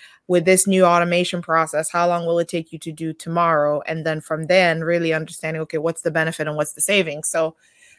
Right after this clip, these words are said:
sometimes it's, you know, as a business owner, it's also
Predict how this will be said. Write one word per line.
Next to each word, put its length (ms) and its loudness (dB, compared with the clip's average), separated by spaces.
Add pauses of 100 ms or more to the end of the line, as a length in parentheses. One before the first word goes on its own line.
(120)
sometimes 720 6
it's, 320 -4
you 160 -6
know, 220 -6
as 160 0
a 20 -4
business 360 2
owner, 300 2
it's 320 -2
also 480 -2